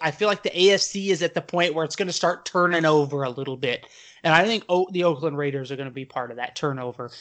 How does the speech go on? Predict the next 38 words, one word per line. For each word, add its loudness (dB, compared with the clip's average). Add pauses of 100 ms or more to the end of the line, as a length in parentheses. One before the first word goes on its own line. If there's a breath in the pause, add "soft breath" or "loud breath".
(360 loud breath)
And, 2
uh, 4
I 2
think -4
they're -4
gonna 2
be -2
one -2
of -8
those 0
names 0
that -4
maybe 0
for -2
the 0
next 0
decade 0
or -2
so, -2 (200)
you're -4
gonna 0
see -4
them, 0 (380 soft breath)
uh, 6
always 4
pushing -4
for 0
a 0
spot, 0
uh, 2 (300 soft breath)
a, 0
a, 0
a -4
seat -2
at 0
the -2
big 0
table. -6